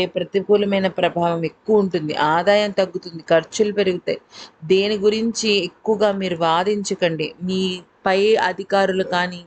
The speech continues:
లేకపోతే మీకు సహాయం చేసే వాళ్ళతో గొడవలు ఏర్పడతాయి. అది చాలా అంటే చాలా ఎక్కువగా మిమ్మల్ని మనస్తాపానికి గురి చేస్తుంది. లేకుంటే మీరు కోర్టుకు వెళ్ళాల్సిన అవసరం కూడా ఏర్పడుతుంది. మీకు మీ భాగస్వామికి మధ్య మూడో వ్యక్తి ఉండటం వల్ల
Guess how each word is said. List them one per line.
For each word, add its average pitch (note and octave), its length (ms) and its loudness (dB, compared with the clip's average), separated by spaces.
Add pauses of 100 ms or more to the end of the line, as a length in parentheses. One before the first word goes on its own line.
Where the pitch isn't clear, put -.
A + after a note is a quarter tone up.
(140)
లేకపోతే F3+ 640 0 (480)
మీకు G3+ 220 0
సహాయం F#3+ 520 0
చేసే G3 340 0
వాళ్ళతో E3+ 420 2
గొడవలు F3 440 2
ఏర్పడతాయి. E3+ 640 -2
అది D3+ 220 -4
చాలా E3+ 480 2
అంటే G3 320 0
చాలా F3 260 0
ఎక్కువగా F3+ 460 -4
మిమ్మల్ని E3+ 460 -6 (360)
మనస్తాపానికి G3 840 0
గురి F3 280 -4
చేస్తుంది. E3 460 -4 (100)
లేకుంటే F3 540 0
మీరు F3 260 0
కోర్టుకు G3+ 440 2
వెళ్ళాల్సిన F#3+ 480 2
అవసరం F3 440 0
కూడా F#3 160 2
ఏర్పడుతుంది. D#3 560 -4 (400)
మీకు A3 220 0
మీ G#3+ 160 2
భాగస్వామికి G3 840 -2
మధ్య F3 500 0
మూడో F#3+ 340 4
వ్యక్తి G3 300 -4
ఉండటం F3 380 0
వల్ల E3 260 0